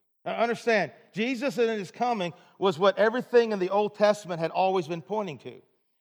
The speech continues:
And, and that's why the first chapter of Matthew is designed to answer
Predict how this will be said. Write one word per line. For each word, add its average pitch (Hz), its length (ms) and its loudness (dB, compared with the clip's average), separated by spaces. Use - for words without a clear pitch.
And, 175 160 0
and 185 80 -4
that's 220 220 2
why 214 160 2
the 170 120 -4
first 220 340 -2
chapter 208 380 -2
of 160 60 -6
Matthew 180 580 -4
is 156 160 -6
designed 202 500 -2
to 170 120 -8
answer 196 480 -2